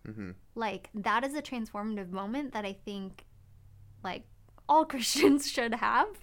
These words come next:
Speaker 2: because that is what actually leads us into then, like, being who God created us to be in the world.
Speaker 1: Right.
Speaker 2: Um,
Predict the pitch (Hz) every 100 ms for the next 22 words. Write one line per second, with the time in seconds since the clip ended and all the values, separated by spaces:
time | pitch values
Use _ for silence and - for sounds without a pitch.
0 | 247 247 262 233 214 220 220 262 233 208
1 | 196 196 202 214 202 208 202 202 202 202
2 | 208 - 196 196 196 196 196 196 190 185
3 | - - - - 220 202 190 190 185 -
4 | - - - - - - - - 190 185
5 | 226 - 220 202 214 202 190 185 190 190
6 | 214 214 214 208 220 - - 196 196 -
7 | 214 208 - 208 - 226 - - - -
8 | - - - - 101 87 73 - - 196
9 | 175 - 185